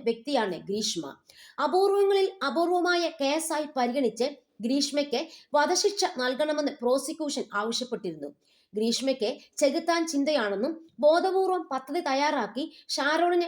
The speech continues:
കൊലപ്പെടുത്തിയതാണെന്നായിരുന്നു പ്രോസിക്യൂഷൻ വാദം. ഒരു സ്ത്രീക്ക് സഹിക്കാൻ കഴിയുന്നതിനപ്പുറമുള്ള മാനസിക പീഡനം ഷാരോണിൽ നിന്ന് ഗ്രീഷ്മയ്ക്ക് നേരിടേണ്ടി വന്നു എന്നായിരുന്നു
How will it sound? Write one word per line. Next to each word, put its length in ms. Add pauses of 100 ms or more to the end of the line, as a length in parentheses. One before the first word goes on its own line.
കൊലപ്പെടുത്തിയതാണെന്നായിരുന്നു 1300 (240)
പ്രോസിക്യൂഷൻ 680
വാദം. 280 (320)
ഒരു 220
സ്ത്രീക്ക് 460 (440)
സഹിക്കാൻ 460 (140)
കഴിയുന്നതിനപ്പുറമുള്ള 960 (180)
മാനസിക 540
പീഡനം 340 (380)
ഷാരോണിൽ 540
നിന്ന് 260
ഗ്രീഷ്മയ്ക്ക് 520 (120)
നേരിടേണ്ടി 500
വന്നു 200 (160)
എന്നായിരുന്നു 520